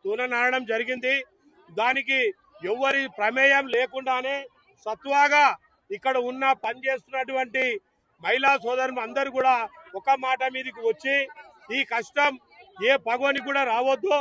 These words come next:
ఇంత కష్టం చేస్తున్న మేనేజ్‌మెంట్ పట్టించుకుంటా లేదు, దీనికి మనం గనక కష్టం చేసి పోరాడనట్టయితే మన అంత హీనమైన పరిస్థితులు ఇంకొకరికి రావద్దు అని చెప్పి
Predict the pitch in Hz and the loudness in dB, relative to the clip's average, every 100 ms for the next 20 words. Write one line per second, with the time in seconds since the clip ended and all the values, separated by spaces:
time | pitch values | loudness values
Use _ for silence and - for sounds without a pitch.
0 | 262 - - - 233 254 220 220 - 277 | -2 -10 -20 -16 -6 -4 -4 -4 -4 -4
1 | 262 254 262 262 269 254 214 _ _ 175 | -2 -4 -4 -2 0 -2 -4 _ _ -4
2 | 226 262 269 254 262 220 208 208 269 226 | 0 2 0 -2 -6 -6 -10 -8 -12 -12
3 | 262 254 254 254 285 277 240 - _ _ | -4 0 4 4 4 2 2 -4 _ _
4 | _ 415 285 254 254 220 247 269 262 254 | _ -2 -2 -2 -4 -4 -2 -2 0 0
5 | 269 269 254 208 - - 214 - 269 262 | 2 4 4 0 -14 -6 -6 -2 -4 -2
6 | 254 247 185 240 254 262 254 247 233 254 | -2 -2 -6 0 2 2 0 -2 -2 0
7 | 285 294 240 _ _ _ 180 233 247 254 | 4 4 4 _ _ _ -8 -6 -4 -6
8 | 208 247 220 - _ _ 214 262 269 262 | -4 -2 -2 -6 _ _ -6 -2 0 0
9 | 254 233 214 247 254 233 226 233 220 214 | 0 -4 -6 -8 -8 -6 -6 -4 -2 -2
10 | 202 233 220 233 214 208 - 233 | 0 0 0 -2 0 -4 0 2